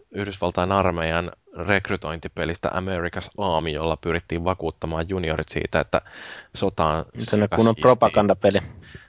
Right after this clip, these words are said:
Speaker 1: Niin, et siinähän oli vielä jännästi tehty sillaikin, että näissä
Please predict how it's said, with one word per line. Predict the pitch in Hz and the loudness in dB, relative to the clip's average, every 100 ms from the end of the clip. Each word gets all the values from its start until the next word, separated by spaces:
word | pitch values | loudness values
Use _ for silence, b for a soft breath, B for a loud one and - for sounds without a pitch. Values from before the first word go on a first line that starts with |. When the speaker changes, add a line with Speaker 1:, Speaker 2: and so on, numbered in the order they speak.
| _ | _
Speaker 1:
Niin, | - 117 95 | -2 2 2
et | 95 | 2
siinähän | - 107 104 101 107 50 53 50 50 58 55 - _ _ | 2 2 2 0 -2 -10 -16 -18 -20 -16 -16 -18 _ _
oli | 101 104 | -2 0
vielä | 107 101 | 4 4
jännästi | 101 101 95 104 - | 4 0 -2 -4 0
tehty | 101 104 98 | 0 0 -6
sillaikin, | - 101 92 90 90 87 | -2 2 2 2 -2 -6
että | - 87 - - - - | -2 -2 -2 -8 -20 -6
näissä | 87 90 92 | -6 -2 -4